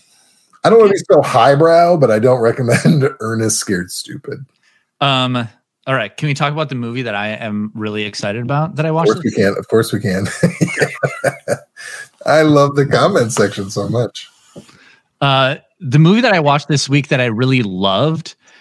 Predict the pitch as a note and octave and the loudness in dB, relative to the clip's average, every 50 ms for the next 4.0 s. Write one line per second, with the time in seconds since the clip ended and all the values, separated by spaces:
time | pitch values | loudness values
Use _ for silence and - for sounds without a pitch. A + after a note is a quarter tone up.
0 | _ _ - A#2 G#2+ - - - C3 C#3+ D3 D#3+ C3+ C3+ B2+ B2 A#2 A2+ A2+ B2 | _ _ 0 0 2 2 0 0 0 2 2 2 2 0 0 0 0 -2 -2 -4
1 | - - - A#2+ A2+ G#2+ G2+ - - - - - - - _ _ _ _ _ _ | -6 -10 -6 -4 -2 -2 -2 -4 -6 -8 -6 -8 -8 -12 _ _ _ _ _ _
2 | _ _ - B2 A#2 A2+ G#2+ G#2 G2+ G2+ G2+ G2+ F#2+ - _ _ _ _ _ _ | _ _ -2 0 0 0 0 -2 -2 -2 -4 -6 -8 -12 _ _ _ _ _ _
3 | _ - - - C#3+ B2+ B2 - - D#3+ D3+ C#3 C#3 C#3 B2 G#2 F#2 F#2+ G2 G#2+ | _ -10 -4 -2 -2 -2 -2 -2 0 0 0 0 2 0 0 0 -2 -6 -10 -12